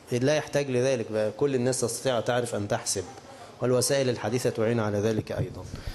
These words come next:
ثم ينتقل منه إلى القرآن، بل نقول يبدأ بالقرآن، يبدأ بالقرآن كما كان الصحابة يفعلون.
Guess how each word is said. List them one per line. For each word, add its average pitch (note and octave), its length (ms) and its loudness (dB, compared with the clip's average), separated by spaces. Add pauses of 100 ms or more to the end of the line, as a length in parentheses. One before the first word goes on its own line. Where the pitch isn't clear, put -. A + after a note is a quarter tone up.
(500)
ثم D3 260 2
ينتقل C#3+ 500 2
منه C3 400 4
إلى B2 100 4
القرآن، G#2 580 0
بل C#3+ 220 2
نقول D3 460 2
يبدأ C3 400 4
بالقرآن، G#2+ 720 0 (1400)
يبدأ C3 640 2 (120)
بالقرآن A#2+ 580 2
كما B2 280 2
كان C3+ 200 0
الصحابة A#2+ 460 0
يفعلون. G2 540 0